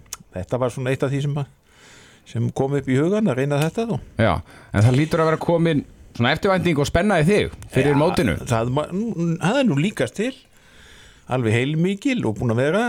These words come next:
Speaker 1: undanfarnar vikur.
Speaker 2: Já.
Speaker 1: Smátt og smátt að aukast.
Speaker 2: Já. Sko, þú hefur fylgt og fjallað um íslenska landsliðið, meira hversu lengi?
Speaker 1: Já, sko, ég byrjaði nú í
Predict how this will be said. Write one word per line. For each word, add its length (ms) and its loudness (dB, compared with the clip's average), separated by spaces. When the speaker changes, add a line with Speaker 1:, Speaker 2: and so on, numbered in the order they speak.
Speaker 1:
undanfarnar 460 0
vikur. 320 -4
Speaker 2:
Já. 140 2
Speaker 1:
Smátt 320 -4
og 80 -2
smátt 320 -4
að 220 -2
aukast. 480 -2
Speaker 2:
Já. 160 4
Sko, 160 0
þú 140 4
hefur 320 2
fylgt 460 -4
og 160 4
fjallað 480 2
um 100 0
íslenska 560 0
landsliðið, 460 2
meira 160 2
hversu 240 0
lengi? 400 0
Speaker 1:
Já, 280 2
sko, 420 2
ég 120 -6
byrjaði 420 2
nú 100 2
í 80 0